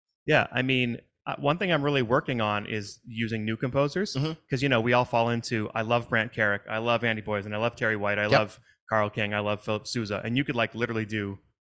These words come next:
Speaker 1: just that.
Speaker 2: Yep.
Speaker 1: But I'm working really hard on hearing some of these new composers and the music. There,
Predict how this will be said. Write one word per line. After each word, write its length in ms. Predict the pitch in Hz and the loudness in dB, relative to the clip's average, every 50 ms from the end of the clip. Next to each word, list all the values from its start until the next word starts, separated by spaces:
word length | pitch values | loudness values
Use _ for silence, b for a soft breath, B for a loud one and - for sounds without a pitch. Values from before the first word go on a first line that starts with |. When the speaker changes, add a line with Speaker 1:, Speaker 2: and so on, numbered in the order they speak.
| _ _ | _ _
Speaker 1:
just 220 | - 113 107 - - | -4 -4 -4 -2 0
that. 280 | 107 101 95 95 - | 0 0 0 -2 -2
Speaker 2:
Yep. 140 | 135 143 147 B B B B B _ - | -2 -2 -2 B B B B B _ -2
Speaker 1:
But 160 | 120 - - - | -2 -2 -2 -2
I'm 220 | 123 123 131 135 | -2 0 0 0
working 340 | 127 127 123 - 123 117 113 | 0 0 0 0 -2 -6 -4
really 240 | 110 113 110 113 110 | -2 -2 -2 -2 -4
hard 400 | - 120 120 117 117 113 110 101 | -2 0 2 2 2 2 0 0
on 400 | 104 104 104 101 98 104 110 - - | -2 -2 -2 -4 -4 -6 -10 -12 -10
hearing 280 | _ 135 135 123 113 113 | _ 0 0 0 0 -2
some 160 | - - 123 | -4 -4 -4
of 60 | 117 107 | -2 -4
these 140 | 113 104 | -4 -4
new 120 | 117 127 131 | -2 -4 -4
composers 580 | - 127 110 123 110 101 95 104 101 104 107 - | -4 -4 -2 -2 -2 0 0 -2 -4 -6 -6 -8
and 160 | 113 110 110 | -8 -8 -6
the 40 | 110 | -6
music. 300 | 107 117 110 107 110 - _ b b b b b _ | -4 -6 -6 -6 -8 -10 _ b b b b b _
There, 160 | 151 165 - | -2 -2 -2